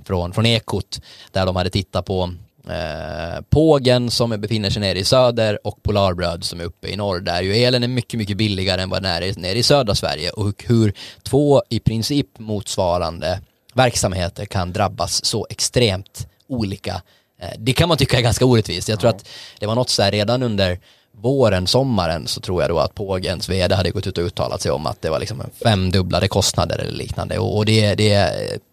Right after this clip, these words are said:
Speaker 1: det gör väldigt, väldigt mycket. Och så har vi
Speaker 2: <laughs>
Speaker 1: Polarbröd uppe i norr
Speaker 2: Ja.
Speaker 1: som,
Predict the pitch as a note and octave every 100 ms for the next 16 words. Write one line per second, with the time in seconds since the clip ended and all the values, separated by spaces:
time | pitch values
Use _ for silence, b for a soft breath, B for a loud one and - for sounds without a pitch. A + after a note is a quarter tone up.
0 | _ C3 C3 D3 B2+ G#2 B2 G2 G2+ A#2
1 | G2 G2 B2+ - F2+ G2+ F#2+ F#2 F2 G#2
2 | F#2+ F2+ F#2 F2+ F2+ - F2+ F#2 F2+ -
3 | F#2 F#2